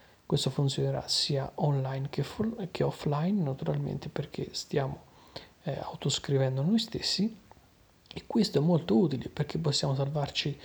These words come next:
eh, link di internet, possiamo salvarci del testo, ad esempio quando andiamo a fare la spesa, la lista della spesa,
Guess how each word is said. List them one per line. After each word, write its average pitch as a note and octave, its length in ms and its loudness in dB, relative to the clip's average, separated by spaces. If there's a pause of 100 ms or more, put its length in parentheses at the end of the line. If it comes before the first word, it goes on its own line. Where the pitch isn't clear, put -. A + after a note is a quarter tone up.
(480)
eh, C#3 180 2
link C#3+ 640 6
di D3+ 240 4
internet, C3+ 680 2
possiamo C#3+ 500 -2
salvarci C#3 880 -2
del C#3 280 -2
testo, C#3 520 0
ad C#3 60 0
esempio C#3+ 500 0 (280)
quando - 200 0
andiamo C3+ 220 2
a - 20 0
fare C#3 200 -2
la C3+ 120 2
spesa, - 400 -2
la C3+ 120 -2
lista C#3+ 360 -2
della C3+ 180 0
spesa, D#3 500 0